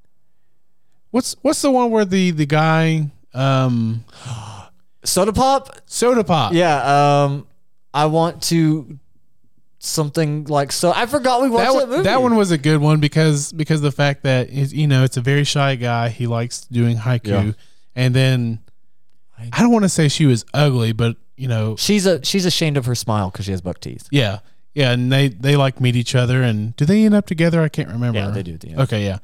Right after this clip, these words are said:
Speaker 2: Spoiler,
Speaker 1: Yeah.
Speaker 2: spoiler alert
Speaker 1: Spo-,
Speaker 2: for
Speaker 1: spoiler.
Speaker 2: I Want to Drink You Up Like Soda Pop, I think is what it was called.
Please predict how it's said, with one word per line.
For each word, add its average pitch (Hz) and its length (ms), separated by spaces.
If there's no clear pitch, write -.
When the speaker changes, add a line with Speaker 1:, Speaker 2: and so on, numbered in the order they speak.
Speaker 2:
Spoiler, 143 260
Speaker 1:
Yeah. 113 60
Speaker 2:
spoiler 165 400
alert 135 200
Speaker 1:
Spo-, 139 80
Speaker 2:
for - 80
Speaker 1:
spoiler. 127 120
Speaker 2:
I 127 100
Want 131 220
to - 80
Drink 127 240
You 131 100
Up 117 80
Like 117 140
Soda 123 220
Pop, 104 260
I 104 40
think 107 140
is 101 80
what 101 100
it 95 40
was 92 100
called. 92 340